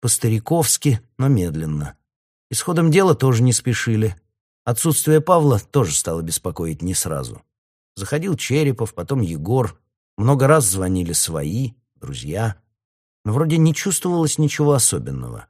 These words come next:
Почти каждый из своих имел особенность пропадать, порой на два, три, четыре дня, а то и больше.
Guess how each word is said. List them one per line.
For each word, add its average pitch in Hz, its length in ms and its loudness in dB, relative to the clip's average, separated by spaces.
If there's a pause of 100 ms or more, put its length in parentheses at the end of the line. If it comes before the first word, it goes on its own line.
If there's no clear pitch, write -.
(520)
Почти 123 320 -2
каждый 156 400 4
из 147 220 -2
своих 151 600 0
имел 151 260 6
особенность 139 760 2
пропадать, 110 800 -2
порой 92 280 -2
на 90 160 -4
два, 80 460 -4
три, 104 240 -8
четыре 113 400 -8
дня, 95 260 -6
а 85 40 -10
то 71 120 -14
и 69 60 -8
больше. 82 560 -8